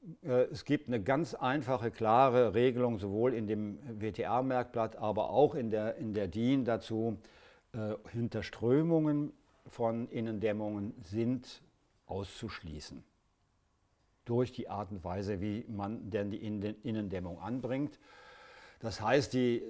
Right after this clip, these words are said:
Dämmplatten oder Dämmmaterialien allgemein, die ich vor meiner Innendämmung, ähm, mache, die müssen, die dürfen auf der kalten Seite der Konstruktion, also auf der kalten Seite der Dämmung, an der Grenzschicht z-, zur,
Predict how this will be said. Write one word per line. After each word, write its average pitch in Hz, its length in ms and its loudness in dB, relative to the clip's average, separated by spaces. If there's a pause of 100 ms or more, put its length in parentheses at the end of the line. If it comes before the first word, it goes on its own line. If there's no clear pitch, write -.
Dämmplatten 143 920 4
oder 113 300 -2
Dämmmaterialien 104 1200 2
allgemein, 123 680 0
die 110 140 -2
ich - 180 -10
vor 120 240 4
meiner 127 220 0
Innendämmung, 104 960 -2 (180)
ähm, 101 840 -4
mache, 113 480 -2
die 110 240 -8
müssen, 113 640 -2
die 110 160 -2
dürfen 131 320 4
auf - 260 -10
der - 120 -8
kalten 147 600 4
Seite 120 460 4
der 104 160 0
Konstruktion, 107 1200 -4 (140)
also 90 240 -6
auf - 160 -14
der 80 120 -12
kalten 104 320 -4
Seite 87 280 -8
der 80 140 -6
Dämmung, 120 420 0
an 92 120 -8
der 87 120 -6
Grenzschicht 101 540 -6
z-, - 140 -18 (160)
zur, 85 360 -8